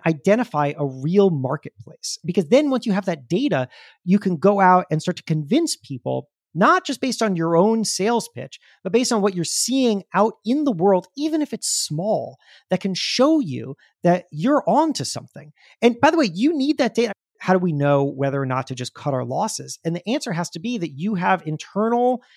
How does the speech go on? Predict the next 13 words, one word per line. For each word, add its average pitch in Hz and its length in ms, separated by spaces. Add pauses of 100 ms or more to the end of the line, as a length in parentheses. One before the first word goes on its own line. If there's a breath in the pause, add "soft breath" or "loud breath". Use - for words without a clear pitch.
(200 soft breath)
insights 196 640 (300 soft breath)
that 190 180
tell 247 300
you 160 180
whether 160 280
or 175 80
not 135 200
something 139 300
is 131 120
succeeding. 175 720 (160)
I 160 60
remember 165 280
talking 185 400